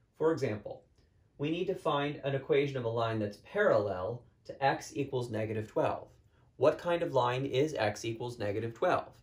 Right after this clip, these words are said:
X equals negative twelve is a vertical line.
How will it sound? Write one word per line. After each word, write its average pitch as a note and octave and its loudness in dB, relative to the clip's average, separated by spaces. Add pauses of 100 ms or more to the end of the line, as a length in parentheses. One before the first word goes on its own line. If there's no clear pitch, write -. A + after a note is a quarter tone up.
(420)
X C3+ 4
equals D#3+ 0
negative C3+ 2
twelve A2+ 0
is A2+ 0
a A2+ 4
vertical A2+ 2
line. - -6